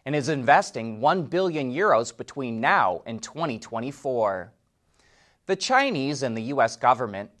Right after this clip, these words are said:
are taking action to address the chip shortage that is crippling automotive production. China's Ministry of Industry and Information Technology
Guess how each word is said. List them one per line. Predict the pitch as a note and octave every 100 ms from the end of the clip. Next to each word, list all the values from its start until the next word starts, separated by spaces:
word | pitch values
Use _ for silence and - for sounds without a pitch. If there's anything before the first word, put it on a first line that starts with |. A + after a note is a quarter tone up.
| -
are | C3
taking | D3 F#3 F3+ C#3+ -
action | F#3 G#3+ G#3+ B2+ A#2
to | C3+
address | B2+ A#2+ D3 D#3+ -
the | B2
chip | - - B3+
shortage | - B2+ A2+ B2+ C#3+ -
that | C#3+ C3+
is | B2
crippling | - - A#3+ F#3+ B2+ A#2+
automotive | B2+ C3 B2 C3+ A2+
production. | B2+ A#2+ E3 - B2+ F#2+ F2 _ _ _ _ _
China's | - E3+ D#3 B2+ B2
Ministry | B2 C#3+ - D#3+ E3+
of | B2+ -
Industry | C#3+ C#3+ C#3+ - E3+ D3
and | A2
Information | D#3 D3 C#3+ B2+ C3+ B2+ G#2
Technology | A#2+ A#2 A#2+ C3+ F3 C3 G#2 A2+